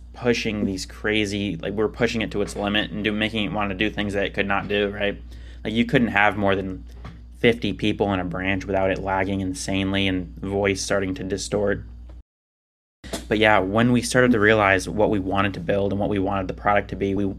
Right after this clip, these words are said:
it was multiple months of, uh, kind of figuring that out and talking to investors, like you said, and, uh,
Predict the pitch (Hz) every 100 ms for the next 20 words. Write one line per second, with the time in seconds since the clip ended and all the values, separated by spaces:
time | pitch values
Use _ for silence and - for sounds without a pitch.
0 | - 104 101 95 101 107 - 101 98 101
1 | 101 - 98 104 101 101 - - - -
2 | - - - - 113 98 107 107 104 98
3 | 90 92 92 98 98 98 101 95 98 95
4 | 90 98 92 101 95 95 98 95 98 101
5 | 95 92 98 101